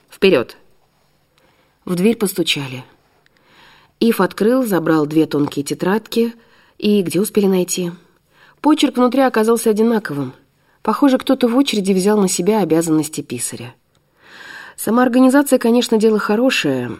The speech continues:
но если я выпущу из рук штурвал, пиши пропало. Ох ты, чёрт!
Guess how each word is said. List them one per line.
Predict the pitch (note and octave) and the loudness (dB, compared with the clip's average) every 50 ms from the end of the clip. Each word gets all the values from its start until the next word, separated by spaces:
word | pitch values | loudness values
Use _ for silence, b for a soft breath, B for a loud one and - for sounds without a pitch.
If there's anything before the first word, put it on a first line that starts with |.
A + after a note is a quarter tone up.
| - | -10
но | - D3 D#3 E3+ F#3 | -6 -4 -2 0 0
если | F3 D#3+ F#3 G3 - F#3+ F3 | 0 0 0 -2 0 2 2
я | E3+ D#3+ E3+ F3 E3+ | 2 4 4 2 2
выпущу | E3 E3+ E3 - D3+ - - D#3+ | 2 0 -2 -2 -4 -4 -2 -2
из | D3+ C#3 | -2 -2
рук | D3 D3+ D3+ | -2 -4 -4
штурвал, | - - D#3 C#3 C3 C#3 D#3 F3 F3+ D#3+ | -4 -4 -4 -4 -2 -2 -4 -4 -4 -6
пиши | - - C#3+ - - A#3+ | -8 -10 -10 -8 -8 -8
пропало. | - - A2 - - A2 A2 A#2+ B2 - - _ _ _ _ _ _ _ _ _ _ _ _ _ _ _ | -10 -12 -14 -14 -14 -16 -16 -16 -18 -20 -20 _ _ _ _ _ _ _ _ _ _ _ _ _ _ _
Ох | - C#3+ - A#2 | -10 -8 -8 -8
ты, | - - | -8 -8
чёрт! | - - C#3+ B2+ - - | -6 -4 -4 -4 -6 -8